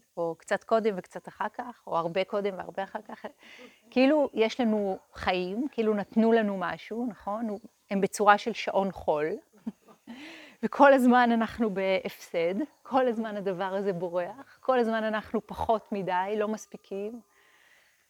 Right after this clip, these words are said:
ואז אנחנו אמורים לעשות עם זה משהו. במקום המבט ההרבה יותר אמיתי, מה החיים האלה הולכים לעשות איתנו?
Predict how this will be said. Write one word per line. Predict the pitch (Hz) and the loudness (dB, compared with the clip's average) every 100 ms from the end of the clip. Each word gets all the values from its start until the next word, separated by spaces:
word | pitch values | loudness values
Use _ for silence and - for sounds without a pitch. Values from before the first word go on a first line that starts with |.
| _ _ _ - | _ _ _ -4
ואז | 214 226 | -2 0
אנחנו | 214 254 - 330 254 | -2 -4 -6 -4 -2
אמורים | 214 233 269 | -2 -2 -2
לעשות | 247 - 285 285 | -2 -4 -6 -4
עם | 240 | -6
זה | 208 226 214 | -4 -4 -4
משהו. | 214 214 - - _ _ _ _ _ _ _ _ _ _ _ _ _ _ _ _ _ _ _ _ _ | -6 -6 -14 -20 _ _ _ _ _ _ _ _ _ _ _ _ _ _ _ _ _ _ _ _ _
במקום | 196 196 - 311 381 392 | -10 -10 -4 0 0 2
המבט | 233 185 185 247 233 - 220 | 0 0 2 2 2 -2 -6
ההרבה | 185 180 220 | -4 -4 -2
יותר | 233 - 214 202 196 190 180 _ _ _ _ _ _ _ _ _ _ _ - | -4 -4 -4 -2 -2 -6 -10 _ _ _ _ _ _ _ _ _ _ _ -2
אמיתי, | 226 220 - 247 208 - _ _ _ _ _ - _ _ _ _ _ _ _ _ _ _ | 0 0 -4 -4 -4 -8 _ _ _ _ _ -20 _ _ _ _ _ _ _ _ _ _
מה | 240 339 | -2 -2
החיים | - 254 226 247 | -4 -4 -2 0
האלה | 214 208 240 254 | -2 -4 -4 -6
הולכים | 220 - 226 | -8 -6 -6
לעשות | 208 180 - 190 | -6 -8 -10 -8
איתנו? | 196 190 180 | -6 -4 -4